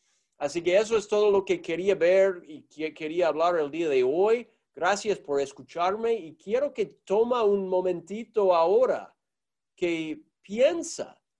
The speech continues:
de qué es algo, una área de su vida que usted quiere lograr algo nuevo, quiere algo mejor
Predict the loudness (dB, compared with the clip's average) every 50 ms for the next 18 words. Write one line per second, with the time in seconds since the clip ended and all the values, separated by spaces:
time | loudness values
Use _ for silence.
0 | _ _ _ _ _ _ -8 -6 -6 -4 -4 -4 -2 -2 -2 -2 -2 0 0 2
1 | 2 0 0 0 -2 -4 -4 -4 -2 0 0 2 2 0 0 0 2 2 2 4
2 | 2 0 0 -4 -8 -8 -8 -6 -4 -4 -4 -4 -4 -8 -10 -4 -2 -2 -2 -2
3 | -6 -10 -4 0 0 2 2 2 0 0 -2 -6 -10 _ _ _ _ _ _ -6
4 | -2 0 0 0 0 0 0 2 2 2 2 2 2 0 -2 -2 -4 -2 0 0
5 | 2 4 4 4 4 4 2 2 2 0 -2 -4 -2 -2 0 2 2 2 2 0
6 | 0 0 -2 0 4 4 4 2 2 -2 -4 -2 0 2 2 2 2 2 0 -4
7 | -12